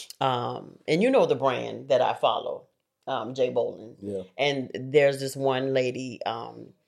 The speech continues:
Speaker 1: and she has the, uh, real low, low, low hair or whatever.
Speaker 2: Mm.
Speaker 1: But not only is she a beautiful person, she has a beautiful testimony. And so I just think that, to be honest, and I say that model because, you know, I like dresses,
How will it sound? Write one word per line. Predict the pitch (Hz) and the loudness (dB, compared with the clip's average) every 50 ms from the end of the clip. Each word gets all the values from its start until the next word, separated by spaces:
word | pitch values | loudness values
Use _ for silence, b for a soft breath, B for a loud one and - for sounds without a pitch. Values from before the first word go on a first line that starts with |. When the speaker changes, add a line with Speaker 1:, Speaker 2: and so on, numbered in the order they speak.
| _ - - | _ -10 -6
Speaker 1:
and | 131 127 123 | -6 -6 -2
she | - 160 | 0 2
has | 151 139 123 123 - | 4 4 4 2 2
the, | - 120 117 123 120 - _ - | 2 2 2 0 -2 -8 _ -14
uh, | 123 123 113 117 120 | -12 -12 -12 -8 -2
real | 131 135 135 | 2 2 4
low, | 135 147 156 151 147 | 6 8 8 8 8
low, | 143 143 139 135 | 8 8 6 6
low | 135 139 143 143 147 | 6 6 6 6 4
hair | 165 185 180 160 156 151 156 165 - | 4 4 4 2 2 2 2 0 0
or | - 147 | 0 0
whatever. | 151 160 165 165 160 160 160 160 160 - | 2 2 2 0 0 0 -2 -4 -4 -4
Speaker 2:
Mm. | 101 95 95 92 92 - - | -6 -6 -6 -6 -8 -2 2
Speaker 1:
But | - 156 143 | 4 4 4
not | 143 170 190 202 | 4 4 2 2
only | 208 196 185 180 156 156 | 2 0 0 0 0 0
is | 151 | 0
she | - - 156 | 0 0 0
a | 139 135 | 0 0
beautiful | 135 156 170 180 175 170 - 139 | 0 -2 0 0 0 2 2 0
person, | - - 185 165 160 160 - - 139 131 127 127 127 b b b b | 0 2 2 2 2 0 -2 -4 -6 -6 -6 -8 -10 b b b b
she | - - - 196 185 | -12 -8 -6 -4 0
has | 170 165 143 135 139 | 2 2 2 4 4
a | 139 | 2
beautiful | 127 135 143 143 143 135 - 123 | 0 0 -2 -2 -4 -2 -2 -4
testimony. | 123 - 156 135 - - 120 - - 60 - - _ _ _ _ _ _ _ _ _ _ _ _ _ _ _ _ _ _ _ _ _ _ - | -2 0 0 -2 -2 -4 -10 -12 -12 -16 -20 -20 _ _ _ _ _ _ _ _ _ _ _ _ _ _ _ _ _ _ _ _ _ _ -4
And | 147 147 151 | -4 -2 -2
so | 147 - - 165 151 147 147 139 135 - | -2 0 4 4 6 6 4 4 2 2
I | - 139 160 | 2 2 2
just | 165 175 170 160 - - - | 0 -2 -4 -6 -6 -6 -4
think | 156 147 143 143 139 143 131 | -4 -2 -4 -6 -10 -4 0
that, | 135 135 123 117 117 120 117 - - - _ _ _ _ _ _ _ _ _ _ _ _ _ _ _ _ _ _ _ _ _ _ _ _ _ _ _ - | 2 4 4 4 2 0 -2 -4 -6 -10 _ _ _ _ _ _ _ _ _ _ _ _ _ _ _ _ _ _ _ _ _ _ _ _ _ _ _ -6
to | 180 | -4
be | 175 175 175 - | -2 0 0 0
honest, | - 147 156 160 160 160 160 156 156 151 - | 0 0 0 2 0 2 2 0 0 0 0
and | 131 156 190 | 2 4 4
I | 220 233 | 4 6
say | - 196 165 151 | 8 8 8 10
that | 139 135 135 - - 135 | 10 8 6 6 4 2
model | 147 143 139 135 131 131 | 2 4 6 6 6 4
because, | 127 139 - 151 135 131 | 2 0 2 2 2 2
you | 139 135 | 2 2
know, | 135 131 | 2 2
I | 127 | 2
like | 127 123 123 123 | 2 0 -2 -2
dresses, | 123 120 120 98 - - 117 123 | -2 -2 -2 -2 -6 -8 -10 -12